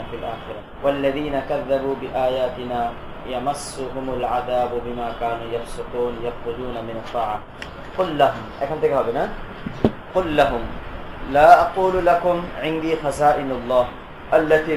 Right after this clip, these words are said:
منها يرزق। আমার কাছে আল্লাহ তাআলার রিজকের ভান্ডার রয়েছে, এ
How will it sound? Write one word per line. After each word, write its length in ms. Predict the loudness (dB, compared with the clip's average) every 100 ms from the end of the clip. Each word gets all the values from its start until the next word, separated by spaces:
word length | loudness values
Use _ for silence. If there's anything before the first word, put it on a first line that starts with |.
| -2
منها 280 | 0 4 4 2
يرزق। 360 | -2 -2 -2 -4 -2 0 0 -6 -14 -10 -2
আমার 180 | 2 2 2
কাছে 220 | 0 4 4 4
আল্লাহ 220 | 2 -2 2
তাআলার 380 | 6 8 8 4 0 -10 -4 -2
রিজকের 400 | -2 0 2 2 0
ভান্ডার 360 | 0 6 8 8
রয়েছে, 340 | 2 0 0 -2 -2 -10 -8
এ 80 | -4